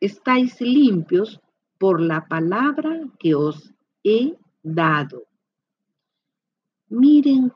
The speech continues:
cuánto nos ama Dios el Padre, que se nos puede llamar hijos, por cuanto claramente nos dio autoridad de ser hechos sus hijos por creer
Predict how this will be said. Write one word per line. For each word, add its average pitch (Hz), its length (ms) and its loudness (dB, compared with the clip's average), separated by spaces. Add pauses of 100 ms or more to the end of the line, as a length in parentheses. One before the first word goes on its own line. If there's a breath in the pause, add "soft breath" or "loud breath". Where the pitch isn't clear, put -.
cuánto 247 600 0
nos 180 320 -8
ama 190 260 -4
Dios 175 380 -2
el 156 140 -4
Padre, 233 580 -6 (320 soft breath)
que 208 140 2
se 208 160 2
nos 185 180 0 (180)
puede 247 400 4
llamar 185 540 2 (320)
hijos, - 680 0 (520)
por 170 300 0
cuanto 160 600 0 (380)
claramente 240 960 0
nos 170 300 -2
dio 208 240 0
autoridad 214 840 -2
de 160 160 -2
ser 180 240 -2
hechos 175 420 -2 (680)
sus - 320 0
hijos 165 380 -2 (520)
por 214 300 2
creer 226 580 4